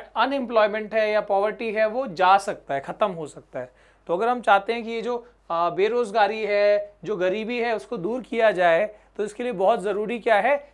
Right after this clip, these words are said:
कि हमको इस सेक्टर में इंडस्ट्रियल डेवलपमेंट जो है हमको करना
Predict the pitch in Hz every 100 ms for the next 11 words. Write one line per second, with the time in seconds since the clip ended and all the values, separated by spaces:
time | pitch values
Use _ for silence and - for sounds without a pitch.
0 | _ 208 220 202 240 - 285 285 226 -
1 | 220 - 220 202 220 285 277 _ - 190
2 | 196 196 254 233 202 185 185 208 190 175
3 | 202 208 185 202 196 156 170 247 285